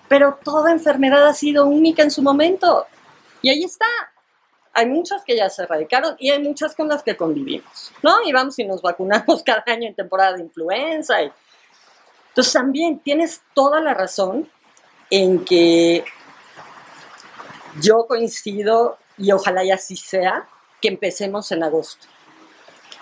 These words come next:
Sí, efectivamente, Lilia tiene toda la razón en el tema de probar esta parte de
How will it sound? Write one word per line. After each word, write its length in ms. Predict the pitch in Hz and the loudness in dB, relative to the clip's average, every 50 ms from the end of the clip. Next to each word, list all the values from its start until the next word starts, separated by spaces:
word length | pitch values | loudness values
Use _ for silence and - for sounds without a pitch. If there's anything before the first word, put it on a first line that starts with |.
| - - - | -20 -18 -10
Sí, 440 | - - - - 240 226 247 269 247 | -6 -2 0 2 2 4 4 4 4
efectivamente, 640 | 208 175 - 165 - - 190 190 190 190 185 185 196 | 2 0 -6 -12 -8 -4 -4 -2 -2 -2 -2 -4 -6
Lilia 340 | 185 185 185 180 196 196 196 | -4 -4 0 2 2 2 2
tiene 240 | - 190 180 185 180 | 2 0 2 0 2
toda 240 | 185 - 185 190 190 | 4 6 6 6 8
la 140 | 196 202 | 6 6
razón 500 | 190 165 165 - - - 180 180 185 190 | 4 4 0 -2 -2 -2 -2 0 2 2
en 140 | 190 180 165 | 2 2 2
el 160 | 165 156 139 | 0 -2 -2
tema 340 | - 190 170 175 190 190 185 | 0 2 2 4 4 2 4
de 380 | 170 175 170 185 185 196 196 - - _ _ - _ _ _ - - _ _ _ - _ _ _ - | 4 4 4 4 4 2 0 -2 -10 _ _ -20 _ _ _ -20 -20 _ _ _ -20 _ _ _ 0
probar 600 | 190 170 165 165 156 151 175 185 196 196 196 - _ _ _ _ _ _ _ - | 2 4 4 4 4 4 2 2 2 0 -2 -6 _ _ _ _ _ _ _ -8
esta 400 | 170 170 156 - - 196 190 - | -8 -8 -8 -4 -4 -6 -4 -2
parte 440 | 196 180 180 175 - - 196 196 | -2 -4 -4 -6 -6 -6 -4 -4
de 440 | 180 165 170 180 180 190 202 202 - | -4 -4 -4 -2 0 0 -2 -2 -6